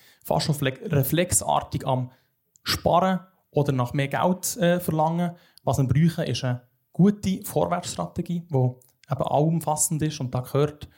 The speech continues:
unter anderem eine Spitalplanung zusammen mit den Nachbarkantonen dazu, weil, das ist vorhin gesagt worden, glaube ich, auch vom, äh, Herrn Schneck, äh,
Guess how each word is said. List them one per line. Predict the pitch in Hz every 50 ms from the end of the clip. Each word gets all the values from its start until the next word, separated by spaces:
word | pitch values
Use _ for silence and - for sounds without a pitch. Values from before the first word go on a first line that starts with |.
| _ _
unter | - 175 180 185 160 143
anderem | 139 147 151 151 151 151 -
eine | 143
Spitalplanung | 127 - 143 131 - - 127 139 143 - 143 135 139 135 135 131 - - -
zusammen | - - 160 170 196 190 165 143 135 139
mit | 151 180 202 - - - -
den | 139 131
Nachbarkantonen | 139 165 165 - - 165 160 - - 139 135 127 139 139 143 143
dazu, | 135 135 - - 165 156
weil, | 131 127 127 123 127 - - - - _ _ -
das | - -
ist | -
vorhin | 139 131 127
gesagt | 127 - 139 143 143 -
worden, | 147 151 147 147
glaube | 139 131 127 127 -
ich, | 196
auch | 160 143
vom, | - 139 135 131 127 127 _ _ _ _ _ _ _ _ -
äh, | 143 131 131
Herrn | 131 127
Schneck, | 117 131 131 151 151 - - - - -
äh, | 160